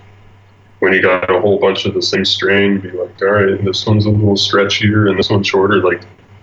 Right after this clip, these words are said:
just spend more time staring at your plants, like, all of 'em, and be excited for them all, because if you have a plant that you're not excited about, you shouldn't be growing it.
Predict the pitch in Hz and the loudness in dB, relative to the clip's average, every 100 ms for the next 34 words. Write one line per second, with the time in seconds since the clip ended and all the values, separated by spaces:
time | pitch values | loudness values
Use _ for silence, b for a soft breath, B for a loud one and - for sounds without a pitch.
0 | - - - - 104 - - - - - | -20 -20 -12 -2 0 0 -4 -12 -20 -12
1 | - - - 120 135 117 - 104 98 - | -6 -2 2 2 2 2 0 0 -2 -2
2 | - 95 92 87 87 90 98 90 87 87 | 0 0 0 0 -2 -4 -6 -4 -8 -8
3 | - - - - 110 - - - - - | -10 -12 -10 -4 -4 -6 -18 -20 -20 -20
4 | _ _ 95 95 90 90 87 87 92 - | _ _ 0 2 0 -2 -4 -6 -10 -14
5 | - 95 98 98 - 95 98 95 - 90 | -8 -2 0 0 0 0 0 -4 -2 0
6 | 90 92 92 - 87 - 90 - - - | 0 2 0 -2 -4 -4 -4 -6 -14 -16
7 | - _ _ - - 101 98 98 - 104 | -20 _ _ -18 -6 0 2 2 2 0
8 | 110 104 95 90 90 92 - - 92 101 | 0 0 0 0 -2 -2 -2 -2 -2 -2
9 | 104 113 113 107 98 - 92 90 95 92 | 0 2 2 0 -2 -2 -4 -6 -14 -6
10 | 92 92 92 92 | -2 -2 -2 -2